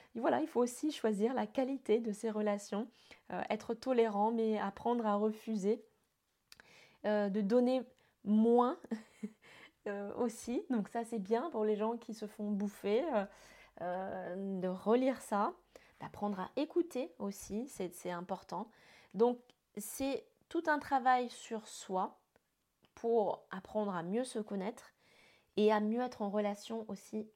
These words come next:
avec les autres, euh, avec le monde extérieur, avec aussi une invitation au changement, <laughs> à être prêt justement à changer, à lire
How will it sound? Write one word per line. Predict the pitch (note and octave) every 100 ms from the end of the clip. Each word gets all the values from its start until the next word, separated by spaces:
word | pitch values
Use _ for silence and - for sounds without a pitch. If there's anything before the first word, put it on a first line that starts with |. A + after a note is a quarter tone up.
| -
avec | F#3+ F3+ -
les | E3
autres, | E3 G3 - - - -
euh, | F3 E3+ E3 D#3+ E3+ - - - _ -
avec | D#3 D3+ -
le |
monde | F3 F#3+
extérieur, | - - F3 D#3 E3+ C#4+ - - - - -
avec | F3+ F3+ G3+ G3+
aussi | G3+ - A#3 A#3 A#3 _ _ _ _ _ _ -
une | A3 G#3+
invitation | A3+ A#3 A#3 A#3 A3 - G#3+ G#3+ - _ -
au | G3+ G3+
changement, | - G3+ G3 F#3 F3+ G#3+ -
<laughs> | A#3 A3 - F3+ - C#4 - A#3+ -
à | F3+ F3+
être | F3 - F#3
prêt | - - B3 A3+ A#3 A3+ -
justement | F#3+ G3+ G#3+ G3+ G3 - G3+ - - _ -
à | E3+
changer, | - - A3+ A3 G#3 G#3 G#3+ _ _ _ _ _
à | E3+ E3 - -
lire | G3 A3 B3 B3